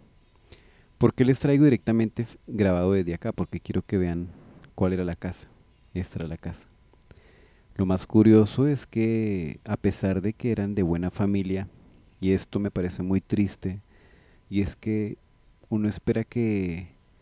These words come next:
que la búsqueda de la felicidad sea eso, ¿no? Encontrar un lugar bonito donde vivir, con gente que en teoría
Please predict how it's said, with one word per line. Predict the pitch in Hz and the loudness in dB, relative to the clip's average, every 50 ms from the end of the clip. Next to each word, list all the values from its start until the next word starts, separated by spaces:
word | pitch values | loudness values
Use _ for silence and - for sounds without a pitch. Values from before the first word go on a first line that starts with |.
| _ _ _ _ - - - _ _ _ _ _ _ _ _ _ _ _ _ _ _ | _ _ _ _ -20 -20 -20 _ _ _ _ _ _ _ _ _ _ _ _ _ _
que | - - 110 | -2 0 2
la | 101 | 4
búsqueda | 98 98 101 - - - 120 117 | 6 4 4 2 0 -2 0 0
de | 113 | 0
la | 113 110 104 | -2 -2 -2
felicidad | - 104 95 95 - - 92 90 87 | -2 -2 -2 -2 -2 -2 -2 -2 -2
sea | - - 104 104 104 | -4 -4 -2 -2 0
eso, | 113 113 - - 90 | 0 -2 -2 -4 -4
¿no? | 80 80 92 | -4 -2 -2
Encontrar | 104 107 104 - 92 82 - - 85 85 82 87 | -4 -4 -4 -6 -6 -6 -6 -6 -6 -6 -4 -4
un | 87 87 | -4 -2
lugar | 85 85 87 87 87 | -2 -2 -2 -2 -2
bonito | 78 82 78 82 104 113 110 98 - - 90 | -2 -2 0 0 0 0 0 -2 -2 -2 0
donde | 87 85 85 85 | 0 0 0 -2
vivir, | 82 85 82 85 98 107 110 107 98 | -2 -2 -2 -2 0 0 0 -2 -2
con | - - 90 | -4 -6 -6
gente | - - 101 92 85 - 110 | -4 -2 -4 -2 -2 -4 -6
que | - - 107 95 76 | -6 -4 -6 -4 -4
en | 101 92 | -6 -6
teoría | - - 98 92 90 87 95 101 101 101 104 104 101 - | -4 -2 0 0 0 0 -2 -2 -2 -4 -4 -6 -10 -12